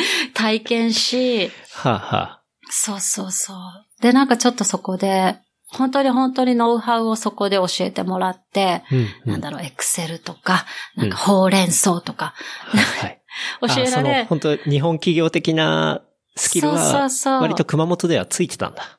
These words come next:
Speaker 1: 割と、すっごいつ-、大変だったけどね。
Speaker 2: うん。
Speaker 1: なんか他の人たちが全然苦労なくできてることが全然できなくっ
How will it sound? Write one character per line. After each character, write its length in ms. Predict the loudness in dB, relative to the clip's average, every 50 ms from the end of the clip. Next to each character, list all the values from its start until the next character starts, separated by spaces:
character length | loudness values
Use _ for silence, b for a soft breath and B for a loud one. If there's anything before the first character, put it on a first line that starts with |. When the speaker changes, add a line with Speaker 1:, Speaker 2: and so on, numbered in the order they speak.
| _ _
Speaker 1:
割 500 | -6 -2 0 0 0 2 0 0 -2 -2 -8 _ _ _ _ _ _ _ _ _ _ -10
と、 640 | -6 -2 0 2 2 2 2 0 0 -4 -10 -12 -8
す 280 | -4 0 0 2 0
っ 20 | 0 -4 -8 _ _ _ -4
ご 120 | 0 0 0
い 60 | 0
つ-、 140 | 0 -4 -6 _ _ _ _ -8
大 220 | -4 -2 -2 -2
変 180 | -2 -4 -6 -4
だ 100 | -6 -6
っ 40 | -8
た 100 | -10 -12
け 140 | -12 -12
ど 100 | -12 -12
ね。 240 | -10 -10 -10 -12 -14 B B B B B B B B B B B
Speaker 2:
う 40 | 2
ん。 20 | 2
Speaker 1:
な 60 | 2
ん 40 | 2
か 60 | 0
他 420 | -2 -4 -6 -4 -2 0 2 4
の 200 | 4 4 4 2
人 280 | 2 0 0 0 0 0
た 140 | 0 -2 -4
ち 120 | -4 -8
が 140 | -10 -10 -8
全 240 | -4 -2 -2 0 0
然 320 | 2 2 2 0 -2 -4 -10 _ _ _ _ _ -6
苦 140 | -2 0 2
労 180 | 4 2 2 2
な 140 | 0 -2
く 120 | -4 -4 -4
で 120 | -4 -4
き 80 | -4 -4
て 100 | -6 -6
る 60 | -6
こ 100 | -6 -8
と 60 | -10 -8
が 60 | -6
全 160 | -4 -2 0
然 140 | 0 0 -2
で 100 | -2 -2
き 160 | -2 0 0
な 120 | 0 0
く 100 | -2 -8
っ 40 | -12